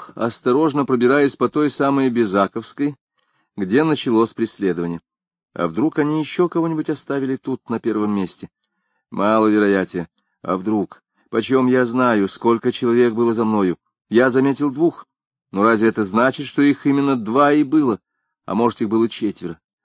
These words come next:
Может быть, старший приказал им тут дожидаться? Эти мысли ползли, несмотря на их нелепость. Но не мог же я подвести того, кто меня ждал? Нет, это ни за что.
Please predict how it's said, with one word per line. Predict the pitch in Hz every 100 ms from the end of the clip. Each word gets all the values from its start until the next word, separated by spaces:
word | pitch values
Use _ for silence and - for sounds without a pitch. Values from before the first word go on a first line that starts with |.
| _
Может | 104 113
быть, | 123 131
старший | - 131 131 135
приказал | 120 123 120 131
им | 131
тут | 127 - 139 98
дожидаться? | 113 101 92 92 - - - _ _ _ _ _ _
Эти | - 170 180 - 170
мысли | 160 190 190 - 165 170
ползли, | - 98 90 80 113 165 165 _
несмотря | 131 135 - 131 120 123
на | 117
их | 110 -
нелепость. | 104 104 98 - - - _ _ _ _ _ _ -
Но | 85
не | 87
мог | 92 107 120
же | 113 127
я | 131
подвести | 120 127 127 135 - - 151 147
того, | - 101 92 120
кто | - 98
меня | 82 80 80
ждал? | 69 65 131 127 _ _ _ _ _ -
Нет, | 90 92 -
это | 90 - 85
ни | 82
за | 76
что. | 80 - 85